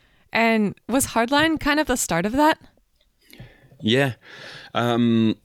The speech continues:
Speaker 2: so, um, this year, um, of course, uh, uh, entering into the first World Cup and the season,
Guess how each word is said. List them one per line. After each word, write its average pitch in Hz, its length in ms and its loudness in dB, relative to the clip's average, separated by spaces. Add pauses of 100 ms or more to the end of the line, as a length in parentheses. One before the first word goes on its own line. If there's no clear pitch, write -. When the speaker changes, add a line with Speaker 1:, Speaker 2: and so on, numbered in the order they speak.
(140)
Speaker 2:
so, 117 460 4
um, 110 440 0
this 107 360 -2
year, 123 280 -2 (220)
um, 95 880 0 (220)
of - 180 -8
course, 113 380 2
uh, 95 440 4
uh, 101 220 0 (440)
entering 104 460 2
into 98 360 0
the 85 1040 -2
first - 540 -4
World 92 240 0
Cup 101 180 -2 (180)
and 87 420 -2
the 90 80 2
season, 101 400 0